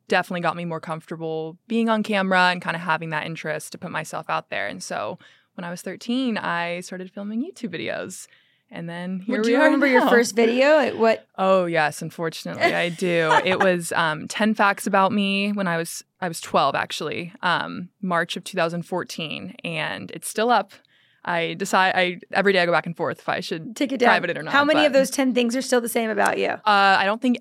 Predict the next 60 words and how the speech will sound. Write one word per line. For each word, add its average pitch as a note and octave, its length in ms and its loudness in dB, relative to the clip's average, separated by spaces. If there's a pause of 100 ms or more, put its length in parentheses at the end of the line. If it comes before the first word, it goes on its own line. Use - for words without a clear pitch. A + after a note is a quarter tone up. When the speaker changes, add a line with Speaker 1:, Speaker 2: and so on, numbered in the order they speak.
Speaker 1:
any F#3 240 2
of G3 120 0
them. D4 160 6
Speaker 2:
Any F4 140 6
Speaker 1:
They E4+ 80 10
Speaker 2:
of G#4 80 8
Speaker 1:
were, - 100 6
Speaker 2:
them? C4 140 6
Speaker 1:
they G#3+ 140 8
were A#3+ 120 6
some G#3+ 200 0
of F#3 140 0
the G3 120 -2
most F3+ 220 -2
stra-, - 600 -2
I A3+ 140 4
was A#3 140 2
just A3+ 160 -2
very F#3 360 0
odd, E3 300 2
I F3+ 100 2
was F3 200 -4
very F3 280 -2
strange. D3+ 460 -8
So F#3 100 -8
when E3+ 100 -6
I D#3+ 100 -2
look E3+ 180 -2
at F3+ 80 -4
it - 80 -4
too, E3+ 180 -8
they E3 120 -6
weren't F3 180 -6
even, E3+ 160 -8
like, D#3+ 180 -12
cute - 160 -10
little F#3 160 -6
facts. F#3 360 2
It - 60 -10
was E3+ 100 -10
just E3+ 160 -12
like, E3+ 160 -14
"What G#3+ 80 -8
am A#3+ 100 0
I, F#3+ 220 0
what A3 100 -8
am B3+ 80 -4
I C4 60 0
saying?" G3 400 0
<laughs> - 40 -20
Like, A#3+ 180 4
one A3+ 120 4
of G#3 60 -4
them G#3+ 120 0
was G3 140 -2
like, E3 240 0 (380)
"I F#3+ 100 2
love G3 180 2
throw F3 380 -4
pillows." - 580 -8